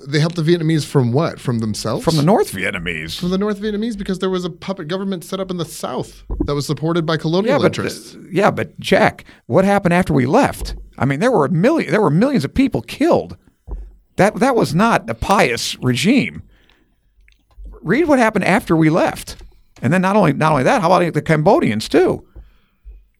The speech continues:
Speaker 2: There were mass murders after we left that, that area.
Speaker 1: War itself is mass murder. And the U S did, like, calling it war and saying that that's honorable when you're mass murdering people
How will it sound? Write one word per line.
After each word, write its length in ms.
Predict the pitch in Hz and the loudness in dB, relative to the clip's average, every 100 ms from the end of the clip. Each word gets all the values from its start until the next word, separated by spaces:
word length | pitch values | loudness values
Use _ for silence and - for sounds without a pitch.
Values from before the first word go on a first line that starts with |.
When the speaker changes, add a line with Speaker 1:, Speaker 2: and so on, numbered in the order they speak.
| _ | _
Speaker 2:
There 100 | 190 | 0
were 140 | 165 | 2
mass 380 | 131 180 233 - | 2 2 2 0
murders 500 | 131 190 220 80 85 | 0 2 0 -4 -4
after 320 | - 107 - | -2 -2 -2
we 140 | 101 98 | -4 0
left 240 | 113 - | 0 2
that, 240 | 104 98 82 | -2 -2 -2
that 240 | 101 98 | -2 2
area. 360 | 147 190 64 - | 2 0 -6 -8
Speaker 1:
War 320 | 160 220 269 | -6 -4 -4
itself 320 | 208 139 120 110 | -6 -4 -4 -4
is 140 | 101 | -4
mass 260 | 110 92 104 | -4 -4 -4
murder. 260 | 101 92 | -4 -4
And 280 | 95 120 120 | -6 -4 -2
the 60 | 131 | 2
U 200 | 156 175 | 2 2
S 140 | 143 | 0
did, 160 | 165 160 | -4 -2
like, 320 | 156 151 139 | -2 -2 -2
calling 320 | 165 196 202 | 2 2 2
it 120 | 196 | 2
war 300 | 156 160 156 | 2 2 2
and 100 | 143 | 0
saying 220 | 143 127 120 | -2 -4 -4
that 120 | 117 | -2
that's 200 | 117 117 | -2 -4
honorable 580 | 123 120 113 107 98 92 | -6 -4 -4 -2 -4 -6
when 140 | 127 117 | -6 -4
you're 80 | |
mass 240 | 113 110 104 | -4 -4 -6
murdering 340 | 107 98 95 | -6 -6 -8
people 440 | 98 98 95 92 | -8 -8 -10 -14